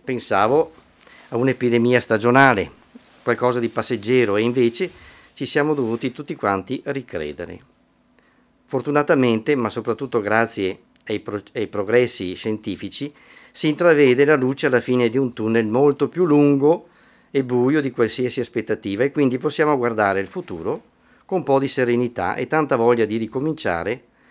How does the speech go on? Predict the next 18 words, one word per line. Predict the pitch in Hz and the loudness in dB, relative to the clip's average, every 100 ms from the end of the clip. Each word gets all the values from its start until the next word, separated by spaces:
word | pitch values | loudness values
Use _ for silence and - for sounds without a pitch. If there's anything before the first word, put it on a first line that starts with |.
| _ | _
a | - 107 | -6 -4
vivere, | 120 107 92 90 | -2 -4 -4 -6
non | 104 131 | -2 -2
dico | 143 214 160 | -2 -2 -2
con | 131 131 | -2 -2
la | |
libertà | 120 117 120 120 | 0 0 0 0
di | 113 | 0
un | 107 | -2
tempo, | 101 95 87 131 | -2 -4 -6 -8
ma | 151 | -8
quasi, | - 101 85 82 117 - _ _ _ _ _ _ _ _ - | -4 -2 -2 -4 -12 -14 _ _ _ _ _ _ _ _ -6
nel | 127 | -4
senso | 127 165 147 123 | 0 2 2 0
che | 113 113 107 - - | 0 0 -2 -6 -20
da | - 120 | -6 -2
una | 120 113 | 0 0
parte | - 151 202 185 117 | 4 4 4 0 0